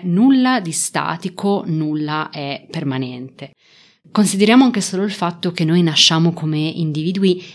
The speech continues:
piccoli e cambiamo infinite volte per diventare gli adulti che siamo oggi.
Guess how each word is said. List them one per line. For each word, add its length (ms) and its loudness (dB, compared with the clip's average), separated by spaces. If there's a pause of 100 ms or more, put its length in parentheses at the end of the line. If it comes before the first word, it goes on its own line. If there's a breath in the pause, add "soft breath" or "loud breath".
(200 loud breath)
piccoli 680 0 (300 loud breath)
e 400 -2
cambiamo 380 8
infinite 560 4
volte 500 0
per 300 -6
diventare 500 -4
gli 120 -2
adulti 680 -4
che 140 -10
siamo 420 -6
oggi. 480 -10